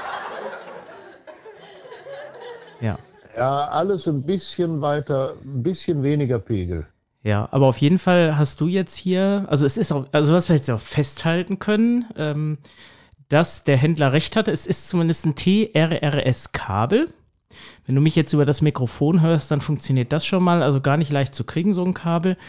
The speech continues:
Speaker 1: Ich würd sagen, der Pegel hier ist jetzt etwas geringer als über Bluetooth.
Speaker 2: Ja, könnte aber noch geringer sein.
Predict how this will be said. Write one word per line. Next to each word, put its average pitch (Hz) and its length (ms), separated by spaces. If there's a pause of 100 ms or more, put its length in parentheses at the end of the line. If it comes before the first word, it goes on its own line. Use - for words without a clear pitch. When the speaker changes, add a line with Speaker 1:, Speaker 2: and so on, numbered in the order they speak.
(600)
Speaker 1:
Ich 151 160
würd 180 120
sagen, 185 280
der 143 100
Pegel 180 320
hier 160 180
ist - 140
jetzt 156 160
etwas 156 300
geringer 160 400
als 147 200
über 151 360
Bluetooth. 139 920 (360)
Speaker 2:
Ja, 120 380
könnte 165 360
aber 143 220
noch 156 240
geringer 95 400
sein. 87 340